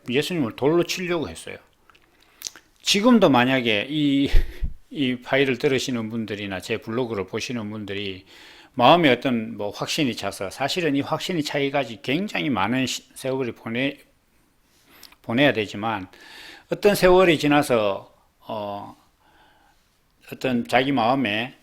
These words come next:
뭐 저와 같이 확신이 있어서, 어, 이제 그걸 한번 표현하기 위해서 교회에 가가지고 "내가, 어,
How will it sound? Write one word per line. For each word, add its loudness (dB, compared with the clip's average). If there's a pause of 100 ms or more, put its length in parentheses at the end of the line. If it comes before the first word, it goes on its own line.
(120)
뭐 -10
저와 2
같이 0
확신이 -2
있어서, -6 (720)
어, -8
이제 -10 (120)
그걸 -2
한번 -2
표현하기 2
위해서 -4
교회에 6
가가지고 -6
"내가, 2 (560)
어, -6